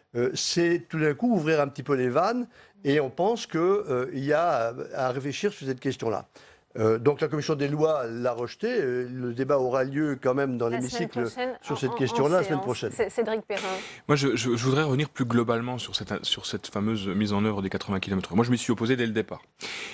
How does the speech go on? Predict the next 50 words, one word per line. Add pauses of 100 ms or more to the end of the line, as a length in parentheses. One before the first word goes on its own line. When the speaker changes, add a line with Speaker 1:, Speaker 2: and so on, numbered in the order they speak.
(260)
Speaker 3:
Je
m'y
suis
opposé,
euh, (240)
parce
que
je
considérais
depuis
le
début
que
c'était
pas
une
mesure
qui
était,
euh, (160)
utile, (380)
mais
surtout
parce
que, (840)
et
en
rapport
avec
ce
qui
se
passe
aujourd'hui,
avec
les
gilets
jaunes,
et
cetera,
je
pense
qu'on
n'est
pas
dans
une
crise,
euh,
sociale,